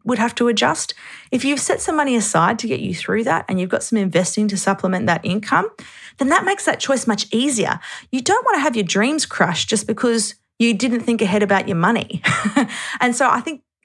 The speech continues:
whether it's the stick or the carrot for you, have a think about what motivates you. But it's important, like you say, not to sleepwalk into it, because by the time you hit those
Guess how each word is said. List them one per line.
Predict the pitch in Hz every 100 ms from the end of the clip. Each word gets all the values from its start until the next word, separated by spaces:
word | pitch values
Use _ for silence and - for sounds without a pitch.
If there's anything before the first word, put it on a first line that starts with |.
| -
whether | - 262 330 349 339
it's | -
the | 240
stick | 214 - 320
or | 247
the | 202
carrot | - 240 277 -
for | 269
you, | 285 320 359 _ - - -
have | 381
a |
think | 381 339
about | 285 -
what | 233
motivates | 202 190 185 170 -
you. | 170
But | 165 - -
it's | 214
important, | - 208 208 220 196 202
like | 190
you | 180
say, | 185
not | 180 -
to | 202
sleepwalk | - 185 233 175 160
into | 120 151 151
it, | -
because | 196 196
by | 185
the | 190
time | 175 196 202
you | 202
hit | 226 -
those | 185 160 165